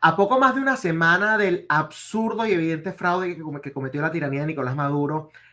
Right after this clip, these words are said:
el pasado veintiocho de julio, la comunidad internacional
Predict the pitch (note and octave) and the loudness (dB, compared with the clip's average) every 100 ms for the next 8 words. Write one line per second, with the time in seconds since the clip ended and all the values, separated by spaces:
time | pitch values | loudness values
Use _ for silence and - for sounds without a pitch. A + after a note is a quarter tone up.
0 | _ B2+ B2+ B2+ C3+ C3 D3+ E3 - C#3+ | _ -6 -4 -2 0 2 0 -4 -6 -4
1 | C#3+ C3+ C#3 C3+ F3+ E3 B2 G2+ G#2+ A#2+ | -2 -2 -4 -2 -2 0 -2 -4 -8 -16
2 | _ _ _ _ D3 C#3 C#3+ C#3+ D#3 D#3+ | _ _ _ _ 2 4 2 0 0 -2
3 | A3 G#3 E3 D#3+ F3+ A3 A3+ | -2 -2 0 2 4 2 -6